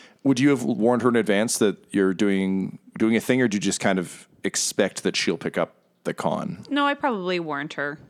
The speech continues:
Speaker 2: I probably told her that, like, I've been receiving information that Iggy's in town, so I think she probably
Speaker 1: Okay. And I'm gonna
Speaker 2: be
Speaker 1: say
Speaker 2: like, "Oh, yes, we need to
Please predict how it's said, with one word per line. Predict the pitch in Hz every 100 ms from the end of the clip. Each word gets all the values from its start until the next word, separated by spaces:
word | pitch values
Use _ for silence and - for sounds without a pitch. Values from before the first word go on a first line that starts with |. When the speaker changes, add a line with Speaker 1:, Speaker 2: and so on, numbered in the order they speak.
| _ _ _ _ -
Speaker 2:
I | 262
probably | 269 247 226 196
told | 196 180
her | 185
that, | 175 170 -
like, | 185 147 - - _ _ _ -
I've | 170
been | 180 175
receiving | 165 165 156
information | 156 135 156 170
that | 160
Iggy's | 160 151 160
in | 160
town, | 160 156 190
so | 190
I | 170
think | 170
she | - 139
probably | - 117 131 151 131 - -
Speaker 1:
Okay. | 208 - - _ - - - _
And | 139 139
I'm |
gonna | 147
Speaker 2:
be | 156
Speaker 1:
say | 180 143
Speaker 2:
like, | -
"Oh, | 285
yes, | 294 262 -
we | 170
need | 165
to | 151